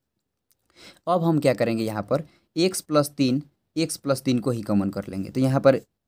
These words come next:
एक्स प्लस तीन को कॉमन कर रहे हैं। देखिए इन, देखिए कॉमन कर लेंगे तो इन दोनों जगह से निकलेगा, यहाँ पर एक जगह आ जाएगा, इन दोनों जगह से निकलेगा और यहाँ पर एक्स जगह पर आ, एक जगह पर आ जाएगा। क्या? एक्स प्लस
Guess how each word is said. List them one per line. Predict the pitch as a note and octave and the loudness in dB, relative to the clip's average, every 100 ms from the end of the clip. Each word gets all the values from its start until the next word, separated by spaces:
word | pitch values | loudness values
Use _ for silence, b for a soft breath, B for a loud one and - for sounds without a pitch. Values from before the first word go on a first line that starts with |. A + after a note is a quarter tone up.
| - | -6
एक्स | D3 D3 | -4 -4
प्लस | - C#3 C3+ | -2 -2 0
तीन | C3 | 0
को | B2 | 0
कॉमन | C3 A#2+ A#2 | 0 0 2
कर | A2 | 0
रहे | A2 A2 | -2 -2
हैं। | D#3+ - _ | -4 -8 _
देखिए | A2+ B2 | -6 0
इन, | C3+ C#3 | 0 0
देखिए | - - D3 C#3+ | -4 -6 0 0
कॉमन | - E3 G3 | 4 6 8
कर | F#3+ | 8
लेंगे | F#3 | 8
तो | F3+ | 6
इन | D3+ B2+ | 4 6
दोनों | D#3 F#3 | 8 8
जगह | F3 F3+ | 8 8
से | E3+ | 6
निकलेगा, | F3+ F3 F#3+ F#3 | 2 2 4 6
यहाँ | D#3 C#3 C3+ | 4 4 2
पर | C3 | 0
एक | A2 | 0
जगह | A2+ A2+ | 2 2
आ | A#2+ | 2
जाएगा, | A#2 A#2 A#2 b b b | 2 0 -2 b b b
इन | D3 | 0
दोनों | C#3+ E3 | 4 4
जगह | E3+ F3 E3+ | 6 6 4
से | F3 | 4
निकलेगा | E3 F3+ F#3+ B3 - | 4 6 6 4 0
और | D#3+ | 0
यहाँ | D3 C#3+ | 2 2
पर | - - | -4 -6
एक्स | C#3+ B2 | -6 0
जगह | A#2 A2 | 0 0
पर | G#2+ G2+ | 0 -2
आ, | F#2+ - | -2 -2
एक | D3 C#3 | -2 0
जगह | B2 A2 | 0 0
पर | G#2+ G2+ | 0 0
आ | F#2+ | 0
जाएगा। | F#2 F#2 - _ _ _ _ _ _ _ _ | -2 -6 -12 _ _ _ _ _ _ _ _
क्या? | E3 C#3 G#2 - _ _ _ _ _ _ _ _ _ _ _ _ _ | -2 -2 -4 -10 _ _ _ _ _ _ _ _ _ _ _ _ _
एक्स | C3+ C3 B2 B2+ - | -2 0 0 -2 -10
प्लस | - A#2 A2+ A2+ | -6 -2 0 -2